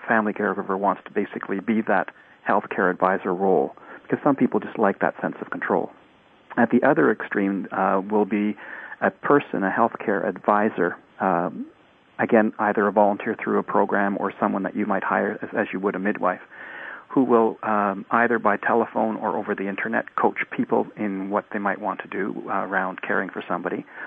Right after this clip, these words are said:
or actually, uh, go with the patient to all their appointments and their treatments, uh, ask the questions, take the notes, and help people make the decisions that they need. And this person's main, uh, knowledge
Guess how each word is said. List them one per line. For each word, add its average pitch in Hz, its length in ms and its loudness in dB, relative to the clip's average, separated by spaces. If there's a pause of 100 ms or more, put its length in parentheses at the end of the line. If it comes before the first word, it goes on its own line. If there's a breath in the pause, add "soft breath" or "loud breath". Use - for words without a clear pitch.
(120 loud breath)
or 117 260 4
actually, 123 640 2
uh, 110 140 -4
go 110 200 4
with 110 260 2 (260)
the 110 60 -2
patient - 460 -4 (200)
to 107 300 0
all 104 180 4
their 104 160 -2
appointments 101 600 -2
and 104 120 -6
their 95 100 -4
treatments, - 460 -6 (640 loud breath)
uh, 95 220 4 (200)
ask 113 280 2
the - 60 2
questions, - 500 0 (160)
take - 180 0
the 117 60 2
notes, 95 340 0
and 110 80 -4
help 101 200 2 (220)
people 104 260 -2
make 95 240 -2
the 101 80 -6
decisions 95 500 -4
that 87 140 -4
they 95 100 -4
need. 95 360 -4 (600 loud breath)
And 120 80 4
this 127 180 6
person's 143 460 0
main, 117 520 2 (1000)
uh, 101 120 2
knowledge 123 500 2